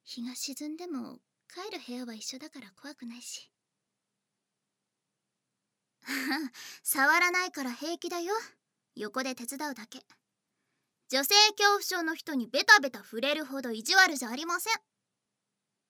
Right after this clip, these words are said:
でもよかったの。私のわがままでルームシェアお願いしちゃって。<laughs> 幼馴染だと女の子枠ではないだろうからセー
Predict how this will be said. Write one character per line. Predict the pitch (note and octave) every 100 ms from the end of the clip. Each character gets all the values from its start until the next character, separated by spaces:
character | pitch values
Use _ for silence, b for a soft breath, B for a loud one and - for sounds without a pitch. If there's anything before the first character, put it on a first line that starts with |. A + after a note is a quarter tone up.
| _ _ _ _ _ _ _ _ _ _ _ _ _ _ _ B B B B -
で | B3+
も | C#4+
よ | B3+ C#4
か | F#4
っ | F4+
た | C4+
の。 | B3 E4 - _ _ _ _ _ _ _ _ _ A#3+ A#3
私 | C4 E4+ F4+
の | F4+
わ | E4
が | D#4
ま | E4+
ま | F4+ D#4+
で | A3
ル | A3+
ー | C4+
ム |
シ | C#4+ D#4+
ェ | C#4
ア |
お |
願 | G#3+ A3+ A#3+
い |
し | A#3+
ち | -
ゃ |
っ | B3
て。 | - B3 _ _ _ _ _ _ _ _ _ _ _ _ _ _ _ _ _ _
<laughs> | B B B3 B B B B -
幼 | C4
馴 | - A4+ A4+ A4+ A4+
染 | F4+ D#4
だ | B3+
と | A#3+ G#3+
女 | C#4 G4 G4+
の | F#4+ F4+
子 |
枠 | G4 D4+ C4
で | A3+
は | A#3
な | D#4
い | F4+
だ | D4+
ろ | C4
う | A3+
か | - G3+
ら | G3 - C#4
セ | -
ー | B4